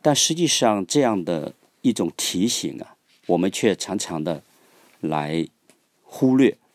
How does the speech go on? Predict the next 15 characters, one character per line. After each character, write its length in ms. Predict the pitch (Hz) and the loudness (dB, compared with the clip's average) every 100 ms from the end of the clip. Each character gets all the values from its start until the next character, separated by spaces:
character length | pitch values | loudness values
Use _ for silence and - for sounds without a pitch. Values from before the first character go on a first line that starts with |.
| _ _ _ _ _ _ - | _ _ _ _ _ _ -2
也 160 | 82 | 0
没 180 | 85 107 | 4 6
有 200 | 117 78 | 6 2
能 340 | 76 80 85 98 _ - _ - | -4 -4 -4 -4 _ -20 _ 0
真 180 | 104 | 2
正 200 | 110 101 | 2 0
的 80 | 82 | 0
放 280 | - 110 87 | -2 -2 -2
在 300 | 80 78 78 - | -4 -8 -12 -12
心 380 | - - 120 107 | -6 0 0 0
里。 100 | - _ _ _ _ _ _ _ _ - _ _ - - _ - - - - _ _ _ - - _ _ _ - - _ _ _ _ _ _ _ - | -6 _ _ _ _ _ _ _ _ -20 _ _ -20 -20 _ -20 -20 -20 -20 _ _ _ -20 -20 _ _ _ -20 -20 _ _ _ _ _ _ _ 2
不 80 | |
少 160 | 180 117 | 4 4
时 180 | - 117 | 0 -2
候， 400 | - 123 95 | 4 6 6